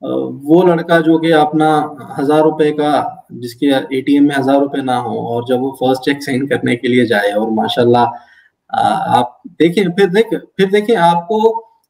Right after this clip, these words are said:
जब आप system का हिस्सा बनते हो ना, तो, अ, being part of government service, what is the most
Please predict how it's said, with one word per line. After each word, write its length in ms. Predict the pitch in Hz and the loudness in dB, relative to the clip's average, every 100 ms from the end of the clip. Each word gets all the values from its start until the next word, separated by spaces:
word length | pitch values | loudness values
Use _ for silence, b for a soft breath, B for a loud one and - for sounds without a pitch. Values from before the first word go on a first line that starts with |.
| - | -4
जब 120 | 180 | 0
आप 80 | 220 | 2
system 380 | - 160 226 226 | 0 -2 -2 0
का 100 | 220 | 0
हिस्सा 280 | 196 - 196 | 0 -2 -2
बनते 320 | 170 165 160 | -2 -2 -4
हो 120 | 143 | -6
ना, 120 | 175 | -6
तो, 420 | 110 208 - - _ _ - | -4 -6 -6 -8 _ _ -16
अ, 100 | 131 | -8
being 260 | 123 160 190 | 2 4 4
part 220 | 170 160 | 2 0
of 60 | 190 | 0
government 420 | 143 139 160 175 | -2 -2 0 -2
service, 480 | 175 147 131 151 - - | -2 -2 0 0 -4 -6
what 100 | 147 | -2
is 140 | 175 175 | 0 0
the 60 | |
most 300 | 147 151 165 | 0 0 0